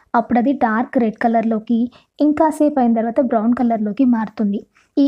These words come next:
oily సబ్స్టెన్స్‌లో రెండు రకాల pigments ఉంటాయి, hipposuddoric acid, nor hipposuddoric acid. ఈ రెండు pigments హిప్పోస్‌కి ఒక natural సన్ స్క్రీన్‌లా act చేసి harmful sun rays నుంచి స్కిన్ని కాపాడతాయి. అలాగే ఒక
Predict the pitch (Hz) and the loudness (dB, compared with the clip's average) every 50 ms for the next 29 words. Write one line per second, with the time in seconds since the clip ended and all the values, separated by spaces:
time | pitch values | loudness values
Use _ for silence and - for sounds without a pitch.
0 | 285 - 277 254 254 285 311 320 339 330 - 277 269 - - 262 240 247 240 - | 2 2 2 2 2 4 2 2 0 0 -2 -4 -4 -2 0 0 2 2 2 2
1 | 269 294 311 277 240 240 254 269 285 277 262 262 - 262 269 277 269 240 208 208 | 2 2 2 2 2 2 2 2 2 0 0 0 0 0 0 0 0 0 0 2
2 | 233 226 220 214 - 220 220 214 214 - - _ _ _ _ _ _ - 262 254 | 2 2 0 0 0 0 0 -2 -2 -6 -10 _ _ _ _ _ _ 0 0 0
3 | - 254 254 254 - 262 226 247 247 247 247 - - 247 254 254 - 381 440 - | 2 0 0 0 2 2 2 2 0 -2 -2 -2 -2 -2 0 0 0 -2 -2 -2
4 | - - _ _ _ _ - 233 233 240 240 240 262 277 254 277 269 - - 240 | -6 -16 _ _ _ _ 0 2 2 2 2 2 0 0 0 -2 -2 -2 -2 -2
5 | 254 254 - 240 214 214 214 214 214 - 233 202 190 - - 240 - - _ _ | -2 0 0 0 0 0 -2 -2 -4 -4 -6 -6 -6 -6 -8 -10 -10 -14 _ _
6 | _ _ _ _ - 277 269 269 262 262 254 277 311 359 339 320 254 233 240 247 | _ _ _ _ 0 2 2 4 4 4 2 2 2 0 0 0 2 2 2 2
7 | 302 392 - - - - 277 233 - - 285 277 269 - - 311 320 277 240 226 | 0 -2 -6 -6 -4 -2 -2 -2 0 0 0 0 0 0 -2 0 0 2 0 0
8 | 226 226 233 240 - 302 294 294 294 294 - 269 247 262 269 - - 285 302 294 | 0 -2 -4 -2 -2 0 0 0 0 0 0 0 0 0 -2 -4 -2 0 2 2
9 | 277 277 269 269 277 - - _ _ - 233 226 240 240 - - 254 233 214 - | 4 4 2 2 0 -2 -8 _ _ -4 -2 -2 -2 -4 -4 -2 -2 -2 -2 0
10 | - 247 330 - - - _ - - - - - 277 262 277 311 320 - 359 349 | -2 -2 -2 -2 -4 -12 _ -20 -20 -14 -4 0 2 2 2 0 0 0 0 0
11 | 349 - 294 262 240 240 240 262 262 - 277 240 226 214 - 339 339 - - 285 | 2 2 0 2 2 2 2 0 -2 -2 -2 -2 0 0 0 -2 -2 -2 0 2
12 | 254 254 285 285 - 240 220 - - 214 208 208 - 226 202 208 381 - _ _ | 2 2 2 0 -2 -4 -4 -4 -4 -4 -4 -4 -4 -6 -6 -6 -8 -12 _ _
13 | _ _ - - - 254 247 247 233 226 220 294 403 453 - - _ _ - - | _ _ -14 -4 -2 0 2 2 2 2 0 0 0 -2 -6 -12 _ _ -2 -2
14 | 233 | 0